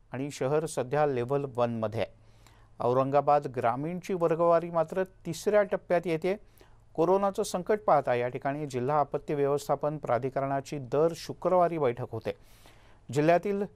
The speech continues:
कोरोनाचं वाढतं संक्रमण तसंच राहिलं तर निर्बंध अधिक कडक केले जाणार. जनतेच्या मुक्त जीवन जगण्यावर मर्यादा येतील, पण नागरिकांनी नियमांचं काटेकोर पालन केलं आणि रुग्णसंख्या नियंत्रणात आली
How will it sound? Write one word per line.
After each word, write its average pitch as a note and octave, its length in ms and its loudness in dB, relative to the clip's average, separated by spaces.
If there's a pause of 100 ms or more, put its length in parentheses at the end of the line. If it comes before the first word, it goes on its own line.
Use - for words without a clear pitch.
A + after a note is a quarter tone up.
(300)
कोरोनाचं F3+ 520 0
वाढतं D3+ 380 0
संक्रमण F3 540 -4 (140)
तसंच G#3+ 300 0
राहिलं B2 380 2 (260)
तर C#3 140 0
निर्बंध C3+ 480 -2
अधिक C#3+ 340 0
कडक C3 300 -2
केले D#3 200 2
जाणार. D#3 340 2 (760)
जनतेच्या D3+ 680 2
मुक्त C#3+ 400 -6
जीवन F3 440 -2
जगण्यावर D#3+ 540 2
मर्यादा F3 400 0
येतील, A#2 340 -2 (420)
पण B2+ 220 2
नागरिकांनी C3+ 580 0
नियमांचं D3 580 -2
काटेकोर C#3+ 600 0 (160)
पालन D3+ 360 2
केलं B2+ 360 2 (760)
आणि D3 240 0
रुग्णसंख्या E3+ 680 0
नियंत्रणात F3+ 580 0
आली A#2+ 260 0